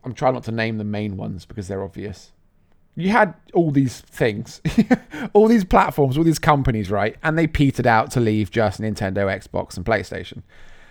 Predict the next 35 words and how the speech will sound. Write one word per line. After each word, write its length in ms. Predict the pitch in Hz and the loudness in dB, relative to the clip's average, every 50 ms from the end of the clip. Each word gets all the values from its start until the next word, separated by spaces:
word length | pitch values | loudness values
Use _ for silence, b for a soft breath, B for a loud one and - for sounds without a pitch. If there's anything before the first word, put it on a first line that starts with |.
| b b b - - | b b b -12 -6
P 140 | - 123 107 | -4 -4 -4
C's 220 | - 107 101 87 | -4 -6 -6 -6
a 40 | 90 | -8
different 260 | - - - - - | -12 -12 -12 -12 -16
thing. 140 | - - - b b b b b b - | -16 -16 -18 b b b b b b -6
Um, 380 | 123 131 131 135 135 131 131 | -4 -2 -2 -2 -2 -4 -4
I'm 120 | 131 127 120 | -6 -10 -8
talking 140 | 120 113 101 | -6 -6 -4
about 180 | 104 101 - | -4 -6 -6
consoles 400 | - - 95 90 - 90 90 - | -6 -8 -8 -6 -6 -8 -8 -6
here. 160 | - - 92 b b b b b | -6 -8 -8 b b b b b
But 80 | - 165 | 2 2
it'll 100 | 175 175 | 2 2
be 60 | 185 | 2
the 80 | 175 175 | 0 2
same 240 | - 185 170 156 | 2 2 2 2
thing 120 | 143 156 139 | 0 -2 -2
with 80 | 135 | -2
the 60 | 139 135 | -2 0
streaming 300 | - 151 143 131 120 107 | 2 2 2 2 2 0
services. 360 | - 110 107 104 104 104 120 | 2 2 0 0 0 0 0
Like 140 | 117 110 - | 0 0 0
you 60 | 110 | 0
say, 140 | - 107 101 | 0 0 0
the 80 | 110 | 0
best 320 | 101 - 139 123 - - 117 | 2 2 2 2 2 0 -2
ones 280 | 117 110 110 107 - | -2 0 0 0 -2
will 100 | 117 113 | 0 0
obviously, 240 | 107 104 98 - 113 | 0 -2 -2 -4 -4
a 80 | 127 131 | -4 0
survival 460 | - 202 175 185 156 135 117 113 110 | 2 2 4 6 6 6 6 2 0
of 60 | 101 | -2
the 60 | 101 | -4
fittest, 460 | - - 107 98 - 95 98 95 - | -2 -2 -4 -4 -2 -6 -6 -6 -6
essentially. 520 | 104 101 - 104 98 92 - 92 95 98 | -8 -4 -4 -4 -4 -4 -8 -8 -8 -8